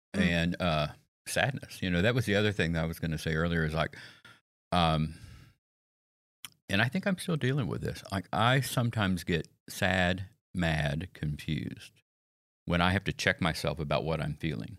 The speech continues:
Speaker 1: Mm.
Speaker 2: As a kid, it was okay to be sad. It wasn't okay to be mad. So I think I would, uh, I don't know. I don't know that I have what I, I'll just use the word mature. I th-, I don't think I have a fully developed understanding of the
Speaker 1: Yeah.
Speaker 2: difference in those. So.
Speaker 1: Well, and I think that the reason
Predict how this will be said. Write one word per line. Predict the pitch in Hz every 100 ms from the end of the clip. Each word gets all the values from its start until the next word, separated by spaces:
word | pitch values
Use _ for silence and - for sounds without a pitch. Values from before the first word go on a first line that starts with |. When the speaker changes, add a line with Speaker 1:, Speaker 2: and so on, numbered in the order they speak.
| -
Speaker 1:
Mm. | 208 175 - _ _ _ _ - -
Speaker 2:
As | 78
a |
kid, | - 175
it | 139
was | -
okay | 95 - 135
to |
be | 107 90
sad. | - 113 98 76 76
It | 78
wasn't | 87 85 80
okay | - 78
to | 76
be | 76
mad. | 76 80 78 - - 76 - _ _ -
So |
I | 80 82
think | 95 -
I | - 82 82
would, | 82 80 80 78 76 - -
uh, | 78 73 80 - _ _ _ _ _ _ _ -
I | 82
don't | 82
know. | 92 139 - -
I |
don't | 87 95
know | 95 92
that | 92
I | 85 87
have | 95 85
what | 87
I, | 82 85 -
I'll | 92
just | 82
use | 85 76
the |
word | 73 73 78
mature. | - - 80 -
I | 76
th-, | 78 -
I | 98
don't | 113
think | 110 101
I |
have | 90
a | 80
fully | - 92 87
developed | 80 80 82 82 -
understanding | 76 76 - 71 82 80 78
of |
the | 71
Speaker 1:
Yeah. | -
Speaker 2:
difference | 73 - -
in | -
those. | - - - _ _ -
So. | - - - _
Speaker 1:
Well, | 277 294
and | 269 262
I | 247 294
think | 320 370 359
that | 320 -
the | 233
reason | 175 185 226 254 254 247 240 240 233 247